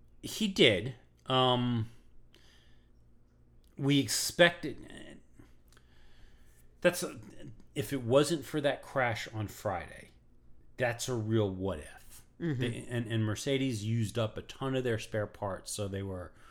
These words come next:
Speaker 1: running two cobbled together cars. But it makes you wonder, given the speed he was running, so if he hadn't lost it in qua-, in Q three, he was on pace at that point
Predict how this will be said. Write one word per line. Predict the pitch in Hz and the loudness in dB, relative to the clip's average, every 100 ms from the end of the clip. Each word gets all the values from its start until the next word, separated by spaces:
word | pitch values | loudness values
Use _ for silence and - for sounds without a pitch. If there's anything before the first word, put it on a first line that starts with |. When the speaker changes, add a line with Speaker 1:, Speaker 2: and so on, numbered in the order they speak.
| - - - - | -20 -20 -20 -12
Speaker 1:
running | 104 117 127 127 110 | 0 4 4 4 0
two | 131 110 | 0 -2
cobbled | - - 113 110 107 | -2 0 2 0 -4
together | 117 107 101 92 | -4 -2 -2 -2
cars. | - - 98 90 85 - | -8 -4 -2 -2 -8 -6
But | 110 110 | -2 -2
it | 101 | -2
makes | 110 117 113 - | 0 -2 -4 -6
you | 120 | -2
wonder, | 117 131 110 95 92 - - - - - 101 | 0 0 0 -2 -6 -10 -20 -20 -20 -14 -2
given | 123 113 104 | 0 2 0
the | |
speed | - - 135 139 123 | -2 -6 -4 -4 -6
he | 147 | -6
was | 127 120 | -2 -2
running, | 117 110 95 | 0 -2 -4
so | - 107 | -4 -4
if | 95 | -4
he | - 104 - | -4 -6 -2
hadn't | 135 156 113 | -2 -2 -4
lost | 117 113 113 110 - | -2 0 0 -2 -6
it | 92 - - - - - - - - | -10 -14 -20 -20 -20 -20 -20 -20 -8
in | 127 117 110 | -2 0 0
qua-, | - 135 | -2 -2
in | 127 113 | 2 0
Q | 110 127 113 | 0 0 0
three, | 110 - 139 139 110 101 - - - - - | -2 -4 2 4 4 0 -6 -18 -20 -20 -14
he | - 123 | -2 2
was | 113 110 | 4 2
on | - 113 120 113 | -2 -2 0 -2
pace | - 127 110 104 - - | -4 -2 0 -2 -4 -6
at | 107 92 110 | -8 -8 -2
that | 131 147 202 - | 2 2 0 -6
point | - 113 98 92 | -4 -2 -2 -6